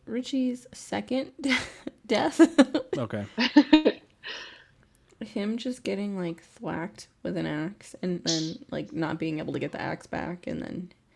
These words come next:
Speaker 1: him just, you know, hanging out in his little cart with his axe in his head, double dead.
Speaker 2: Yeah, yeah. I
Speaker 1: I thought it was kinda funny, but I also liked it.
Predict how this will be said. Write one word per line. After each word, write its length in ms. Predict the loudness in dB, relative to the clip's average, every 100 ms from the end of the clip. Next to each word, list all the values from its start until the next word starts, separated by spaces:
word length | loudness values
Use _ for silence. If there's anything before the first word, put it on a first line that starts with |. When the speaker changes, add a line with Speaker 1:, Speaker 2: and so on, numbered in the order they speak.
| _ _
Speaker 1:
him 240 | -6 -4 -4
just, 200 | -6 -6
you 60 |
know, 220 | -4 -4 -6 _ -20 -6
hanging 240 | -2 -2
out 220 | -2 -4 -4
in 100 | -6
his 140 | -4
little 160 | -8 -8
cart 360 | -4 -4 -4 -10 _ _ _ -6
with 120 | -4
his 60 | -4
axe 320 | -4 -8 -6
in 60 | -6
his 120 | -4
head, 240 | -6 -6 -10 _ _ _
double 240 | -8 -6 -6
dead. 320 | -4 -4 -6 -12 -20 -20 _ -2
Speaker 2:
Yeah, 380 | 2 2 0 -6 -12 -10
yeah. 200 | -8 -8 -14 -20 -2
I 340 | 2 4 4
Speaker 1:
I 80 | 2
thought 120 | 0
it 20 | -2
was 100 | -4
kinda 240 | -4 -4
funny, 300 | -2 -4 -4 -8 _ -4
but 100 | -2
I 100 | 0
also 280 | 0 -2 -4
liked 320 | -2 -4 -4
it. 180 | -4 2